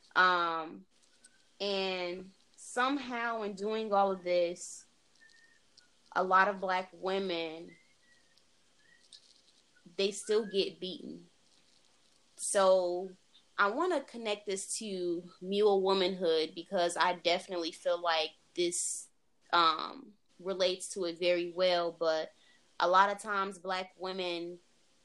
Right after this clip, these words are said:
I don't know, it's like we kinda just take on this invisible weight or this invisible burden of, um, womanhood. And one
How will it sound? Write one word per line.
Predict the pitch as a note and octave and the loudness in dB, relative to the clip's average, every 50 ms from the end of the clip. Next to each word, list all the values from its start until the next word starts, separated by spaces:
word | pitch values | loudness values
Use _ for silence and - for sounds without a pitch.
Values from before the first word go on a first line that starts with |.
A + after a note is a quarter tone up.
| _ _ _ _ _ _ _ _ _ - | _ _ _ _ _ _ _ _ _ 0
I | - A3+ | 2 4
don't | C4 D4+ | 4 4
know, | D4+ B3 | 4 2
it's | A3 - | 2 0
like | A#3+ G#3+ G#3 G#3+ | 0 -4 -4 -4
we | A3+ A3+ | -10 -14
kinda | A3 B3 B3+ B3 A#3+ A#3 A3+ | -12 -8 -6 -4 -4 -4 -6
just | G#3 G3+ G#3+ G#3+ G#3 - - | -6 -6 -6 -8 -8 -8 -8
take | A#3+ A#3 A3 A3 - | -6 -6 -6 -4 -4
on | G#3 G#3 G#3 G#3 G3+ | -2 0 0 0 2
this | F#3+ G3 G3 F#3 F#3+ F#3+ - - - - - _ _ _ _ _ - - | 2 2 4 4 2 0 -4 -6 -6 -10 -12 _ _ _ _ _ -4 -2
invisible | F#3+ G3 F#3 E3+ D#3 F#3 G3+ G#3+ G3+ G#3+ G3 F#3 G3 F#3 F3+ F3 E3 D3+ D3 _ _ - _ _ _ | 0 0 0 -2 4 4 6 6 4 2 -2 0 0 0 2 0 -2 -4 -10 _ _ -20 _ _ _
weight | E3 D#3 D3 D#3+ F#3 G3+ G3 D#3+ D3 - | -20 -6 2 4 6 6 6 2 0 -4
or | E3+ E3 | -4 -4
this | E3 F3 F3+ F#3 - | -2 -2 -2 -2 -2
invisible | F#3+ F3+ F3+ D#3 F3+ F#3 F#3+ G3 F3+ F3 F3 E3+ | -4 -6 -4 -2 -2 -2 -2 -2 -4 -2 -2 -4
burden | D#3 D3 E3+ E3+ F3 F3 F#3 F3 E3+ E3+ | -2 2 2 6 6 6 6 4 2 0
of, | E3 D#3 D3+ D3+ D3+ D3+ D3+ - - - - | 0 0 0 0 0 -2 -4 -6 -12 -6 -4
um, | D#3+ C#3 C#3 C#3 - C2 C#2+ C#2+ - - - - - - - - - - - - - - - | -2 0 0 -2 -2 -4 -8 -10 -12 -16 -20 -20 -20 -20 -20 -20 -20 -20 -20 -20 -20 -16 -10
womanhood. | C#3+ E3 F3+ F#3+ A3 B3+ C4+ A#3 G#3+ A3+ A3 A#3 F#3 F3+ F3 E3+ D#3+ D#3+ D3+ - - - | -2 2 4 4 6 6 4 2 2 0 4 8 8 10 10 8 6 2 0 -2 -6 -4
And | - C#3 E3+ E3+ E3 D#3+ D3+ C#3 C#3 C#3 - - - - _ _ _ _ _ _ _ _ - F3 | 0 2 4 4 4 4 2 -2 -4 -4 -6 -10 -16 -20 _ _ _ _ _ _ _ _ -16 -8
one | - F3+ G3+ G#3 | -2 0 0 0